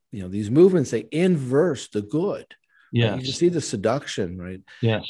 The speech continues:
Speaker 1: And they inverse it in order to appeal to people of goodwill. Because as you say, who would be opposed to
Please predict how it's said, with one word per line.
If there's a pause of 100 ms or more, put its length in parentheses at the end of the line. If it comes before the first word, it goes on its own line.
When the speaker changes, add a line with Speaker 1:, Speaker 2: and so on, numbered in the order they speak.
Speaker 1:
And
they
inverse
it
in
order
to
appeal
to
people
of
goodwill. (160)
Because
as
you
say,
who
would
be
opposed
to